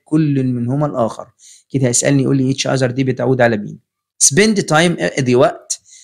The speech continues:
with your family، مع أسرتك، and also try to make new friends، وأيضا حاول إن أنت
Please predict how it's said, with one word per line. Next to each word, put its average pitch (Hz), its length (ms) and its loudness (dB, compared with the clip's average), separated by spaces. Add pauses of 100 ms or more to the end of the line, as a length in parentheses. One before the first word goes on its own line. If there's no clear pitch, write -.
(220)
with 139 120 4
your 143 280 2
family، 147 440 2
مع 127 220 0
أسرتك، 147 580 0
and 120 220 -2
also 151 340 2
try 143 280 0
to 139 200 -4
make 143 300 -2
new 123 240 -2 (100)
friends، 151 440 0 (380)
وأيضا 143 380 2
حاول 143 460 2
إن 120 180 0
أنت 147 400 0